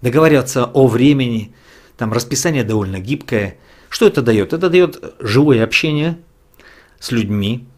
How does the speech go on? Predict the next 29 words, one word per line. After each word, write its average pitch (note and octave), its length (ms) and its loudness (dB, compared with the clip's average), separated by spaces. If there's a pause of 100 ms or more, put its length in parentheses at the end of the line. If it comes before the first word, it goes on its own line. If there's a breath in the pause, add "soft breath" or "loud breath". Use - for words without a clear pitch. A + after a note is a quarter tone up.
(220)
на A#2+ 380 2
языке G#2 500 -2
и B3 240 -2
в A#2 160 -4
удобное A#2+ 400 2
для G#2 160 -6
вас A#2+ 300 -2 (280 loud breath)
время. G2+ 440 2 (840 soft breath)
Ну, G3+ 240 -4
в C3+ 100 -2
общем, C3+ 340 -4
в C#3+ 60 0
общем, C#3 440 -2
стоит, D3+ 320 0
я B2+ 80 0
думаю, C3 280 0
попробовать. B2+ 720 -2 (540 soft breath)
В - 60 -18
следующий C#3 340 2
раз B2+ 200 0
я A#2 60 -2
расскажу B2 360 -2
немножко G#2+ 340 -6
поподробнее, D#3+ 560 0
а - 20 -6
сейчас - 220 -4
просто, C#3 420 -4 (520 loud breath)
а, B2 300 2 (120)
внизу, C3 480 2